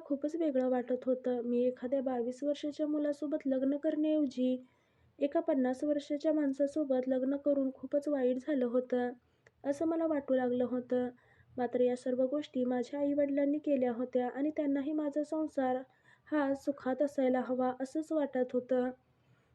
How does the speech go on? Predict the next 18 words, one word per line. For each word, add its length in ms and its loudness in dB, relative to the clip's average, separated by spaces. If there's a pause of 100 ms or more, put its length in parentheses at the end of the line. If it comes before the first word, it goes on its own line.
(140)
म्हणूनच 420 2
तर 160 0
त्यांनी 240 4
माझ्यासोबत 800 0
असा 220 -4
निर्णय 380 2
घेतला 460 0 (500)
असेल. 380 2
मलाही 360 2
कुठेतरी 440 0
वाटायचं, 640 2
माझं 380 0
सुख 340 -2
महत्त्वाचं 560 0
आहे 320 0
की 180 -4
माझा 320 2
जोडीदार, 640 2